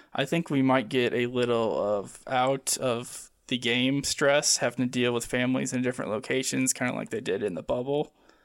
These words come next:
That could come into play, just playing in a different location. I know some of them have different houses in different areas of the country, and that may not affect them as much, but I assume some of them have their families there in Toronto. And if they're gonna be on the road and potentially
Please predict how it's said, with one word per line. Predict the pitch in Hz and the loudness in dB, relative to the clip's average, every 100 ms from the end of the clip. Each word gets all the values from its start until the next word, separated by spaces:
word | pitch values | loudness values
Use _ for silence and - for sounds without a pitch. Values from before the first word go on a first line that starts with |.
| _ _ _ - | _ _ _ -6
That | - 135 | -2 -2
could | 123 | 0
come | 131 123 | 2 4
into | 120 127 | 2 0
play, | 117 127 127 127 | 0 2 2 2
just | 123 117 | 0 -4
playing | - 123 123 | -2 0 2
in | 117 | 2
a | |
different | 117 117 110 | 0 0 -2
location. | 110 127 127 - 123 123 | -2 -2 -2 0 0 2
I | 120 | 2
know | 127 123 | 2 2
some | - 123 | 2 2
of | 120 | 0
them | 107 120 | 0 0
have | 117 113 - - - - | 0 -2 -10 -20 -20 -4
different | 131 117 123 | -2 0 0
houses | 123 123 123 | 0 0 0
in | 120 | -2
different | 113 - 107 | -2 -4 -4
areas | 104 101 | -4 -6
of | - | -10
the | |
country, | - 139 131 117 113 | -2 0 0 0 0
and | 104 | -2
that | 98 | -2
may | 123 | -2
not | 113 107 | -2 -4
affect | - 131 - | -4 -6 -6
them | 110 | -10
as | - | -6
much, | 127 120 - | -2 -2 -4
but | - - - | -4 -4 -2
I | 127 | 0
assume | 117 151 160 131 | 2 2 2 2
some | 135 143 | 2 2
of | 123 | 2
them | 110 | 2
have | 127 110 | 2 0
their | 98 | 0
families | - 65 65 - - | -2 -4 -4 -4 -2
there | 58 - | 0 -2
in | - | -4
Toronto. | - 120 120 107 - - - - - | -2 0 0 -2 -4 -8 -20 -18 -8
And | |
if | 123 | -4
they're | 120 | 0
gonna | 120 | 0
be | 117 | 0
on | 110 | -2
the | 98 | 0
road | 104 110 110 | 2 2 2
and | 95 - | -2 -6
potentially | 104 123 117 120 104 101 113 | -4 -4 -4 -2 -2 -4 -6